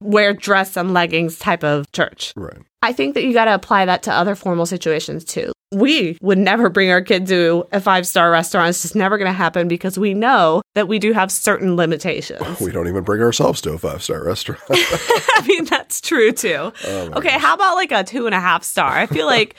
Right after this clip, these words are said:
Speaker 1: even that's a
Speaker 2: <laughs> Oh my
Speaker 1: struggle.
Speaker 2: gosh, yeah.
Speaker 1: <laughs> But yeah, you know your limitations and you know your child's limitations. And while we do advocate for always trying to push past those limitations,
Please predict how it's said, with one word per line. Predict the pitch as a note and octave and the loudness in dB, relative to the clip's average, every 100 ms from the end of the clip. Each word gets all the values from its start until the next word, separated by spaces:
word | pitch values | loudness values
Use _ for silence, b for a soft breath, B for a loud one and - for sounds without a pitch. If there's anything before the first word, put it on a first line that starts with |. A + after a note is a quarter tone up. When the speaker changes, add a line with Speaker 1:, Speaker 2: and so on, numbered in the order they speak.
| B B | B B
Speaker 1:
even | B3+ B3 | -2 2
that's | F#3 F#3 | 0 0
a | - | 0
Speaker 2:
<laughs> | |
Oh | G3 | 0
my | |
Speaker 1:
struggle. | F#3 D3 D3 - | 0 -2 -4 -8
Speaker 2:
gosh, | C#3+ E3 - | -10 -12 -14
yeah. | - - - | -10 -8 -4
Speaker 1:
<laughs> | - G4+ B4 C5+ - A#4+ - B B B B | -2 -2 -2 -4 -6 -14 -14 B B B B
But | D#4+ | -2
yeah, | D#4 F4 A3 D#3+ | 0 2 4 2
you | - A3 B3+ | -2 -4 -2
know | B3+ F3+ E3+ F#3+ | -2 0 0 0
your | G3 F3+ | 0 -2
limitations | F#3 F3+ F3 D3 E3 G3 F#3 | -2 -4 -2 -4 -2 -4 -2
and | F3+ | -2
you | F3+ | 0
know | F3 E3 | 0 0
your | E3+ | 0
child's | E3+ - C3+ D#3+ | -4 -2 -2 0
limitations. | F#3+ G3 G3+ G#3+ G3+ G3 G3+ - - | -4 -4 -4 -6 -4 -4 -6 -6 -2
And | G#3 G#3+ | 2 2
while | G3+ F#3 F3+ G3 | 0 0 2 2
we | A3+ | 0
do | G#3+ A3 B3 D4+ | -2 0 0 0
advocate | F#3+ E3+ G3+ G#3 B3 - | 0 0 -2 -2 -4 -2
for | F3 | -2
always | F3 F3+ F#3 | 0 0 -2
trying | - - F3+ D#3+ | -6 -6 -6 -6
to | - _ | -10 _
push | - F#3 G3 - - | -6 -4 -4 -6 -12
past | - - D3+ E3+ - | -12 -2 0 0 -4
those | C4 C4+ | -6 -4
limitations, | C#4+ C#4+ C#4+ C#4+ C#4+ C#4 C4+ | -4 -4 -4 -6 -6 -6 -6